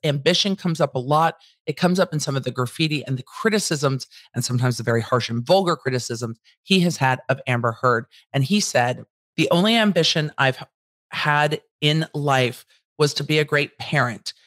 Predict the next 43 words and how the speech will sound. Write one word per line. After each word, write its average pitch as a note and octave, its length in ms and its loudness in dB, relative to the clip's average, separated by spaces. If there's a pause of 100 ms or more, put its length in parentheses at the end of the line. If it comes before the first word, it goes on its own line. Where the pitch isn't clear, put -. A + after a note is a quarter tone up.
(240)
be D#3 140 2
a E3 60 0
great F3+ 260 0
father, C3 600 0 (480)
and C#3+ 180 2
to - 100 -2
be C#3+ 220 0
the C#3 80 2
best C3 320 0
father B2 380 0
I A#2 140 0
could A2+ 300 -8
be." A#2 300 -8 (560)
He D#3+ 80 2
said, D#3+ 220 2
"There's D3 180 0
plenty G3+ 300 0
wrong F3 280 2
with D3+ 200 -2
me, C3 120 0
but B2+ 200 -2
my C3 120 2
main D#3 300 2
goal E3 240 0
was C#3+ 200 0
to - 120 -12
retreat," D#3 480 -4
when C3+ 140 -2
talking C3 280 -4
about B2 140 -2
fighting C3+ 380 0
with B2+ 140 -4
Amber A#2 240 -2
Heard. E3 280 -2 (380)
And E3+ 80 4
when E3 120 0
asked, F3 280 -2
"Why D3+ 220 2
did E3 180 -4
you F3+ 80 0
stay?" C#3+ 380 0
he C3 180 -8
said, C3+ 300 0